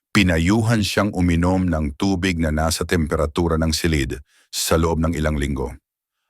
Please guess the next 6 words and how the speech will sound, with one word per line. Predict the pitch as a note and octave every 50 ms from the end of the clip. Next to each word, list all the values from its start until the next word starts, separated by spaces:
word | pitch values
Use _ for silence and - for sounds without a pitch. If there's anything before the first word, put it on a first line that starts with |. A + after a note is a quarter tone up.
| _ _ - -
Agad | G#2 G2 F2+ C3 D#3+ E3
ang | F3 D#3+ C#3 C3
pagbabago, | B2 G#2+ G2 F#2+ E2+ E2+ F2 F2 F2 F2 F2+ F#2+ G#2+ A2+ G#2 - _ _ _ _
nawala | - F2 E2 E2 D#2+ E2 E2 E2+ F2+ F#2+ G2+ G#2
ang | F2
sakit | - - D#2+ - G#2+ F#2+